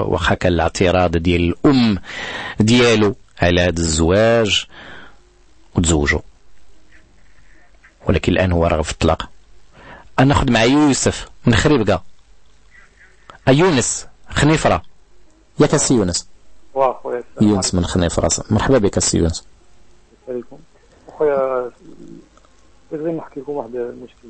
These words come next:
Speaker 2: ديالي.
Speaker 1: هي حاول تعطيني صوتك، راه ما كنسمعوش مزيان يا يونس.
Speaker 2: واخا، تقدر تسمعني مزيان؟
Speaker 1: مهم.
Speaker 2: واحد المشكل ديالي، أنا متزوج
Speaker 1: مهم.
Speaker 2: وعندي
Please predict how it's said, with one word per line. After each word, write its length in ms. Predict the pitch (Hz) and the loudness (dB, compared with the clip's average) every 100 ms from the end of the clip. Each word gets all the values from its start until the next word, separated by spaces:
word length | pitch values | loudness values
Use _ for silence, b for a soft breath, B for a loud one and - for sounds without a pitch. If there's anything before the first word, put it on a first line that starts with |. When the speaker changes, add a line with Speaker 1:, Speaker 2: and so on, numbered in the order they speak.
| 110 | -14
Speaker 2:
ديالي. 300 | 147 208 123 | -12 -2 0
Speaker 1:
هي 100 | 156 | 2
حاول 240 | 170 151 | 2 2
تعطيني 300 | - - 147 | 2 2 2
صوتك، 240 | 170 - | 2 2
راه 60 | 139 | 2
ما 100 | 131 | 2
كنسمعوش 480 | 139 127 123 165 - | 0 0 2 2 2
مزيان 300 | 110 113 107 | 2 2 2
يا 40 | |
يونس. 320 | 95 80 - - - - - - - - | 0 0 -4 -10 -20 -20 -20 -20 -18 -6
Speaker 2:
واخا، 460 | 123 - 117 113 - | -6 -6 -8 -8 -8
تقدر 180 | 117 127 | -8 -8
تسمعني 320 | - 131 143 | -10 -8 -8
مزيان؟ 280 | 139 185 202 - | -8 -12 -8 0
Speaker 1:
مهم. 300 | 139 160 233 - - - - - - - - _ - | 2 2 -2 -6 -20 -20 -20 -20 -20 -20 -20 _ -16
Speaker 2:
واحد 180 | - 139 | -10 -2
المشكل 500 | 147 143 156 - 180 | -2 -2 -10 -14 -14
ديالي، 360 | 160 180 214 190 | -10 -8 -8 -8
أنا 500 | 185 175 165 151 131 - _ - - - - | -8 -8 -8 -10 -12 -18 _ -20 -20 -20 -18
متزوج 560 | 165 147 120 123 180 196 _ _ - - 117 | -10 -8 -6 -6 -8 -10 _ _ -20 -6 -2
Speaker 1:
مهم. 260 | 110 165 | 0 0
Speaker 2:
وعندي 340 | 131 127 123 | -2 -6 -10